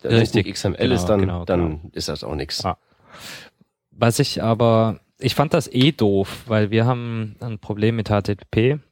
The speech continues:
Speaker 2: Das ist, äh, das hat einen gewissen Overhead bei uns. Zudem ist bei uns auch alles verschlüsselt und ich arbeite hier mit einem Webserver auf einer, auf einer Kiste,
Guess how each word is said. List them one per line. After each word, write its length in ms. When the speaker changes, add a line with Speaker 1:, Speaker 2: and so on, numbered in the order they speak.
Speaker 2:
Das 220
ist, 320
äh, 320
das 180
hat 140
einen 400
gewissen 340
Overhead 600
bei 140
uns. 460
Zudem 320
ist 80
bei 100
uns 200
auch 100
alles 260
verschlüsselt 680
und 600
ich 280
arbeite 680
hier 340
mit 180
einem 240
Webserver 560
auf 280
einer, 680
auf 180
einer 200
Kiste, 540